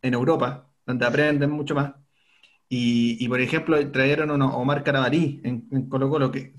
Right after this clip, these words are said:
eh, también sería una buena opción, darle la oportunidad a ese chico que,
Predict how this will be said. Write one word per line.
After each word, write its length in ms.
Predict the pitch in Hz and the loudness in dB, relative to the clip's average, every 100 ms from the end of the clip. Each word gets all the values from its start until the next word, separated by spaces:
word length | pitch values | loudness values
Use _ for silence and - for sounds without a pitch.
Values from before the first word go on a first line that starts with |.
| - | -6
eh, 200 | 131 135 | -6 -4
también 260 | 139 139 151 | -2 0 0
sería 160 | 165 | 0
una 80 | 165 | 2
buena 180 | 160 160 | 2 0
opción, 440 | 147 185 131 - - _ - | 0 0 -2 -4 -16 _ -6
darle 160 | 135 | 0
la 100 | 143 | 2
oportunidad 540 | 135 135 135 131 143 143 | 2 0 2 2 2 2
a 100 | 135 | 0
ese 180 | 135 139 | -4 -6
chico 220 | 156 156 | -4 0
que, 320 | 139 131 - | 0 -2 -8